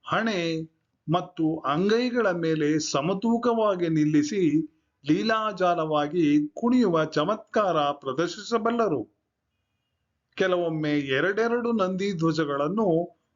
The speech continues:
ಒಬ್ಬರೇ ಕಲಾವಿದರು ಹೊತ್ತು ಕುಣಿಯುವುದೂ ಉಂಟು. ನಂದಿ ಧ್ವಜ ಹಿಡಿಯುವವರು ಸ್ನಾನ ಮಾಡಿ ಸಿದ್ಧರಾಗಿ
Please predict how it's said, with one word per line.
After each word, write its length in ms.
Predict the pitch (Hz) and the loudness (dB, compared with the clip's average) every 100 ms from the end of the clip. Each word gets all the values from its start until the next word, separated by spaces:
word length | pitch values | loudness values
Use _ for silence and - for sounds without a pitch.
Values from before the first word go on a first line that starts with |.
| _ 135 | _ -4
ಒಬ್ಬರೇ 600 | 139 147 196 208 220 226 | -2 0 0 2 -2 -2
ಕಲಾವಿದರು 720 | 214 170 165 160 151 151 147 | 0 2 2 0 0 0 0
ಹೊತ್ತು 640 | 151 165 - 208 156 180 - _ _ _ - | -2 -2 0 2 2 0 -8 _ _ _ -2
ಕುಣಿಯುವುದೂ 680 | 233 254 240 220 202 233 233 | 2 2 2 0 0 0 2
ಉಂಟು. 480 | 233 226 190 - - _ _ _ _ _ _ _ _ _ _ 139 | 2 2 -2 -4 -8 _ _ _ _ _ _ _ _ _ _ -2
ನಂದಿ 500 | 185 202 202 190 131 | 0 0 0 0 0
ಧ್ವಜ 260 | 160 156 | 0 0
ಹಿಡಿಯುವವರು 1300 | 165 147 147 185 220 190 160 151 160 208 214 160 190 - _ - | 0 -2 -4 -2 2 2 2 2 2 2 2 2 -2 -8 _ -14
ಸ್ನಾನ 500 | - 170 151 190 247 | -8 -2 0 0 0
ಮಾಡಿ 460 | 202 160 147 143 139 | 0 0 -2 -2 -2
ಸಿದ್ಧರಾಗಿ 1080 | 170 175 226 208 160 147 180 147 147 160 | -2 0 0 0 0 0 0 0 0 -2